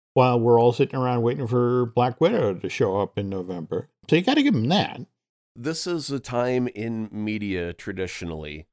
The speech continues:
Speaker 2: We look at the way that people's lives change, patterns change. Normally, when we broadcast, it's Monday through Friday.
Speaker 1: Mm-hmm.
Speaker 2: Weekends, we do it a little bit different because your schedule changes. You're not going to work. You're not doing the nine-to-five.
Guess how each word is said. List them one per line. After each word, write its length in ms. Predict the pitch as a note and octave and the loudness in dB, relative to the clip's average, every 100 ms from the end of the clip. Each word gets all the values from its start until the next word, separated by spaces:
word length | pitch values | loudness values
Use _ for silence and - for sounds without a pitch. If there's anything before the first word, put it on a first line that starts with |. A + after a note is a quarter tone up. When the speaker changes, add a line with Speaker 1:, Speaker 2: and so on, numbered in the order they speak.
| _ _ - | _ _ 0
Speaker 2:
We 120 | C3 | 2
look 240 | D#3 F#3+ | 4 2
at 180 | G3 F3+ | -2 -2
the 60 | D#3+ | 0
way 180 | D3+ D3+ | 0 0
that 280 | C#3+ C#3 - | 0 -2 -2
people's 420 | C#3 C3+ C3 A#2 | -6 -4 -6 -2
lives 440 | A2 G#2+ G#2 - | 0 2 0 -4
change, 600 | - - G#2+ F2+ D2 D2+ - | -8 -6 -2 -2 -6 -10 -6
patterns 560 | - G#2 F#2 E2 D2+ | -2 0 -2 -4 -8
change. 560 | - F#2+ D#2+ C2+ - - | -10 -10 -10 -12 -16 -10
Normally, 440 | C3 E3 E3 C3 A#2+ | -4 0 2 2 2
when 160 | A#2 | 0
we 80 | A#2 | 0
broadcast, 680 | G#2+ A2 A2+ A2 B2+ B2 - | 0 0 0 -2 -4 -4 -4
it's 160 | G#2 - | -10 -2
Monday 260 | A2 G#2+ | -2 0
through 200 | G2+ A2 | -4 -6
Friday. 460 | - G#2 G#2+ A#2 B2 _ - | -4 -2 0 -2 -6 _ -10
Speaker 1:
Mm-hmm. 80 | G2 | 0
Speaker 2:
Weekends, 420 | A2 A2+ A#2+ A2+ | 2 2 0 0
we 100 | G#2+ | 0
do 120 | G#2 | 0
it 40 | |
a 20 | G#2+ | 2
little 120 | A2 | 2
bit 160 | G#2+ G#2 | 0 0
different 320 | D3+ A2+ F#2 | -2 -2 -4
because 240 | G#2 C#3 | -2 -4
your 80 | C3+ | -4
schedule 340 | - F#3 B2+ | -2 0 0
changes. 440 | G#2+ E2+ D#2 C#2 D#2 | -2 -2 -4 -8 -10
You're 120 | B2+ D#3 | -2 2
not 160 | D#3 | 2
going 220 | C3 C#3 | 4 4
to 60 | C#3 | 6
work. 240 | D3 A#2+ - | 4 0 0
You're 120 | G2 | 0
not 160 | A2+ G#2+ | 0 2
doing 200 | A#2+ A#2+ | 2 2
the 60 | |
nine-to-five. 760 | A#2+ A#2 A2+ G#2+ D3+ A2 - | 4 4 2 0 2 2 0